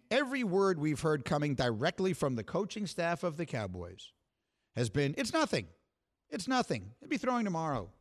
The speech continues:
Eh, next day. Uh, next week." Well, here we are. We're a long way away from that. And not only is he not throwing, but Michael Irvin went to training camp,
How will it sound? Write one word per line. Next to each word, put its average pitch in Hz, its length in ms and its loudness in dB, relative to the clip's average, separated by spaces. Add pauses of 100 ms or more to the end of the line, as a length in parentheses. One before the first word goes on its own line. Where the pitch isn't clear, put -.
(140)
Eh, 277 160 0
next 220 260 -2
day. 110 280 0 (240)
Uh, 277 180 0
next 262 260 -2
week." 160 340 0 (400)
Well, 180 100 0
here 247 100 2
we 247 140 2
are. 95 200 -6 (960)
We're 233 140 0
a 233 40 2
long 240 220 4
way 240 140 4
away 214 180 4
from 104 180 -4
that. 90 160 -16 (720)
And 156 140 2
not 240 180 4
only 247 240 4
is 180 100 4
he 165 100 2
not 180 220 0
throwing, 101 440 -8 (600)
but 139 120 -2
Michael 240 520 0
Irvin 175 500 0 (880)
went 175 280 0
to 214 140 0
training 170 360 -2
camp, 123 340 -6